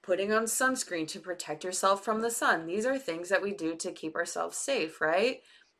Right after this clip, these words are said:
Same thing. Don't sign a lease with someone that you don't know. And I don't care what you say, you don't know someone after three years.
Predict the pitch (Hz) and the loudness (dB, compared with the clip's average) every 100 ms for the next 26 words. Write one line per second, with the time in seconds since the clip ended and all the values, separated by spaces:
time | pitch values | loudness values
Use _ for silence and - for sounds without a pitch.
0 | _ - 285 277 285 175 147 _ _ _ | _ -6 -4 0 0 0 -4 _ _ _
1 | - 147 202 233 254 247 247 247 247 226 | -12 2 6 6 8 8 6 2 0 0
2 | 233 220 220 220 220 208 185 180 - 160 | 2 4 4 2 2 4 8 8 6 0
3 | 160 147 196 277 269 240 208 208 185 190 | 2 2 2 0 0 0 0 0 -2 -2
4 | 175 160 160 160 160 151 151 156 156 - | -2 -2 -2 -6 -6 -4 -4 -6 -8 -10
5 | - - - - | -10 -8 -4 -4